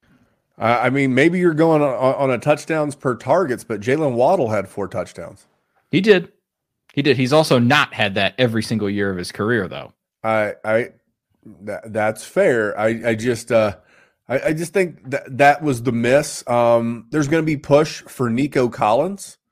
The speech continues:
Speaker 2: I, I, I
Speaker 1: Uh,
Speaker 2: thought about Nico as well.
Speaker 1: I, I think
Speaker 2: I just,
Speaker 1: Nico
Speaker 2: I don't have the
Speaker 1: needs to
Speaker 2: confidence to put him
Speaker 1: avoid,
Speaker 2: there.
Speaker 1: he needs to avoid competition. Um, plus,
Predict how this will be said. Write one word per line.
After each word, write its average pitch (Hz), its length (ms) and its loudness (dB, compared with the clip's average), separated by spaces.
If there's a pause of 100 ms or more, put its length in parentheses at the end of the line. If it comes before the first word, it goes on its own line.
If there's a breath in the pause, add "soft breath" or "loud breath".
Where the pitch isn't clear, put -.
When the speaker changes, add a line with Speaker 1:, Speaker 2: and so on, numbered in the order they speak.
(220 soft breath)
Speaker 2:
I, 110 360 -2 (180)
I, 104 180 2
I 107 420 0
Speaker 1:
Uh, 101 120 -4
Speaker 2:
thought 120 160 2
about 123 260 2
Nico 123 360 0
as 117 140 -6
well. 120 380 -2 (560)
Speaker 1:
I, 120 300 2
I 151 40 2
think 120 180 -2
Speaker 2:
I - 20 -10
just, 143 160 2
Speaker 1:
Nico 165 100 -4
Speaker 2:
I 127 100 4
don't 143 180 4
have 135 160 -2
the 135 60 0
Speaker 1:
needs 139 280 0
to 147 80 2
Speaker 2:
confidence 139 80 6
to 123 40 2
put 127 260 2
him 120 60 0
Speaker 1:
avoid, 107 140 0
Speaker 2:
there. 90 200 -8 (360)
Speaker 1:
he 147 100 -4
needs 165 260 -4
to 143 160 2
avoid 120 360 -2
competition. 107 840 -6 (600 soft breath)
Um, 113 340 0
plus, 175 640 4